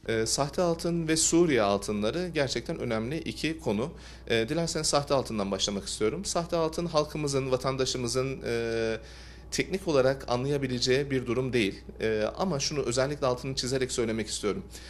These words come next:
Kayseri Sarraflar ve Kuyumcular Derneği'ne kayıtlı mağazalardan, yani güvenilir kuyumculardan yapılan alışveriş neticesinde asla ve asla sahte altınla karşılaşmanız mümkün değil. Dolayısıyla, e, sahte altın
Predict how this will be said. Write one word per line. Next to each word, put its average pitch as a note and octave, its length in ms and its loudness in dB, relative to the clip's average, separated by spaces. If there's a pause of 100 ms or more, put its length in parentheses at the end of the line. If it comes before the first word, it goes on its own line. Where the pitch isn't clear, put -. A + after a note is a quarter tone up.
(180)
Kayseri F3 400 0
Sarraflar C#3+ 580 2
ve D3 80 2
Kuyumcular C3 640 -2
Derneği'ne A#2+ 380 0
kayıtlı A2+ 380 0
mağazalardan, G#2 720 2
yani D#3 240 -4
güvenilir C#3+ 420 -2 (100)
kuyumculardan A2 560 0
yapılan A#2 400 -2
alışveriş C3 500 -2
neticesinde C#3+ 640 0 (360)
asla G#2+ 580 6
ve A#2+ 60 6
asla C3+ 600 2
sahte D3 380 -2
altınla A#2+ 380 2
karşılaşmanız A2+ 680 -2
mümkün A2+ 320 -2
değil. F#2+ 160 0 (380)
Dolayısıyla, D#3+ 680 4 (160)
e, A2+ 460 2
sahte D#3+ 360 0
altın C#3 460 4